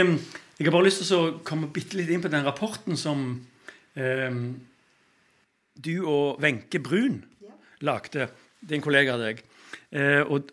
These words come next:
Speaker 1: og dere kartla da alle undersøkelsen som er gjort. Og, og det er jo ikke så rent lite. Det er, det er gjort, nå, nå må du bare rette på meg hvis jeg tar feil, men det er gjort undersøkelser, arkeologiske sådan, i s-, nitten sekstifire, nitten åttiåtte,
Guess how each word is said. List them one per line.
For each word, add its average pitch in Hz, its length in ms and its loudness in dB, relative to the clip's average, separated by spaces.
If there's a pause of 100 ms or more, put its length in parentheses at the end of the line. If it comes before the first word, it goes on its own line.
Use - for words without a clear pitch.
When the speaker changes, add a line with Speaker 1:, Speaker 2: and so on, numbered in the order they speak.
(160)
Speaker 1:
og 151 160 -2
dere 160 300 2
kartla 151 480 2
da 151 140 4
alle 131 240 4
undersøkelsen 160 720 -2
som 143 200 -4
er 139 100 -6
gjort. - 560 -8 (540)
Og, 151 300 -2
og 135 100 -4
det 170 80 2
er 160 80 4
jo 127 40 0
ikke 208 300 0
så 175 180 -2
rent 185 220 4
lite. 139 340 0
Det 196 60 -2
er, 170 260 0
det 165 120 -2
er 170 100 4
gjort, - 220 -8 (160)
nå, 165 220 0
nå 165 120 -2
må 170 120 0
du 165 80 0
bare 147 280 2
rette 135 240 0
på 190 80 -2
meg 175 80 0
hvis 143 160 -6
jeg 123 80 -8
tar 131 120 -8
feil, 165 160 0
men 160 140 0 (460)
det 156 100 -4
er 160 60 4
gjort 180 240 -2
undersøkelser, 165 800 -2
arkeologiske 151 720 -4
sådan, 165 460 -6 (160)
i 147 260 -2
s-, - 240 -10
nitten 151 240 -2
sekstifire, 147 580 -2
nitten 156 280 -4
åttiåtte, 147 560 -6